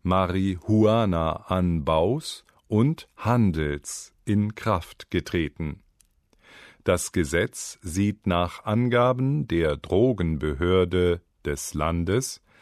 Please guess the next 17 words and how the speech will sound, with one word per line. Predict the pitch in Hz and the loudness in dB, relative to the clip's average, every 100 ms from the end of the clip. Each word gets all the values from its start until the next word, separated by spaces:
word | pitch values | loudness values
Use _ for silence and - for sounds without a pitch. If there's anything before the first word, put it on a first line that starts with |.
| - - - | -20 -20 0
den | 120 135 | 2 2
Verkauf | - 143 117 98 113 147 - - | 0 -2 2 2 2 0 -10 -10
an | - 107 107 107 - | -2 0 0 -2 -6
registrierte | 107 92 113 113 131 - - 131 160 165 147 143 139 | -4 0 0 0 -4 -8 -4 0 0 0 0 0 0
Konsumenten | - 131 123 110 95 76 76 69 110 151 185 _ - - - - | 0 0 0 0 0 0 -4 -4 -4 -4 -6 _ -20 -20 -20 -20
von | - 120 123 123 113 | -4 0 2 2 0
bis | 139 143 - | -2 -2 -10
zu | - - 135 131 123 - | -12 -2 0 0 -2 -4
monatlich | 92 95 117 135 131 131 117 120 117 - - _ | 0 4 4 2 0 -2 0 0 0 -8 -18 _
vierzig | - 143 156 - - 135 131 - - | 0 2 2 -2 -4 -4 -4 -12 -6
Gramm | 90 90 90 87 104 _ | 0 0 0 -4 -8 _
Cannabis | - 135 98 76 82 123 - - _ _ _ | -2 0 2 0 0 -2 -6 -16 _ _ _
pro | - 98 107 107 | -4 2 4 4
Person | 107 - 95 85 110 113 87 101 135 - _ _ _ _ | 0 0 0 2 2 4 2 0 -4 -12 _ _ _ _
in | 120 117 113 120 - | 2 4 4 0 -2
Apotheken | 101 - 156 - 113 85 - 76 71 71 | -4 0 -2 0 0 0 -2 -6 -6 -10
vor. | - 95 82 - | -6 -2 -2 -4